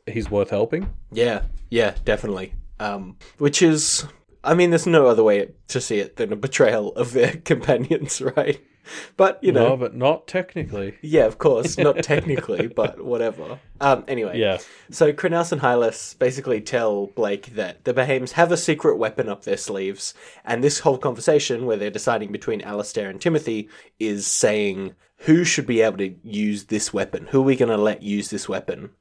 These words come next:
Speaker 2: Um, and it does seem like it's going with Alistair. Not, not just because people don't seem to be getting on board with what Ben's saying, but also because it just seems like in a story like Pact, where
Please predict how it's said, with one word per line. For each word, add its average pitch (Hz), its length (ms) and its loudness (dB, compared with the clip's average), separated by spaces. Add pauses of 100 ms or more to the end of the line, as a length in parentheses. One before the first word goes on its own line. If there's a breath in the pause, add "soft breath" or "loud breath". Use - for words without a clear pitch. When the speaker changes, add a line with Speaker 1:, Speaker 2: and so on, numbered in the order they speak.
(100)
Speaker 2:
Um, 92 320 -2 (340 loud breath)
and 127 120 0
it 139 100 -2
does 214 240 6
seem 170 340 4
like 117 520 2
it's 104 160 -12
going 104 300 2
with 104 200 -4
Alistair. 98 640 -6
Not, 170 420 0 (160 soft breath)
not 226 260 2
just - 220 0
because 123 540 2 (260)
people 127 280 -2
don't 113 240 2
seem 117 180 -4
to 107 120 -10
be 107 80 -4
getting 104 240 0
on 104 120 -2
board 101 220 0
with 104 140 -4
what 101 160 -2
Ben's 107 260 -2
saying, 98 280 -2
but 135 140 2
also 185 280 4
because 127 520 -2 (360 loud breath)
it 202 80 4
just 302 200 0
seems 151 460 2
like 131 480 2 (260)
in 156 120 2
a 175 60 0
story 214 420 6
like 147 320 2
Pact, - 560 -4
where 110 460 0